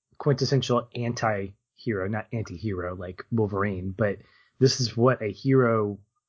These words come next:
wouldn't seek out is friendships. I mean, unless you're the Justice League, I guess. But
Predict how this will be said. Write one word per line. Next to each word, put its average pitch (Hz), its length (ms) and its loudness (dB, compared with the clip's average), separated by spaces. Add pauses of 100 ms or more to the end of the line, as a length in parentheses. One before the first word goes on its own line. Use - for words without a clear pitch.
(160)
wouldn't 117 520 2
seek 95 260 -12
out 92 300 -4
is 98 560 -8 (840)
friendships. - 680 -2 (160)
I 127 60 -4
mean, 110 120 -4
unless 113 240 -4
you're 113 60 -4
the 92 80 -6
Justice 101 400 -6
League, 87 160 -10
I 90 40 -10
guess. - 300 -12
But 113 280 2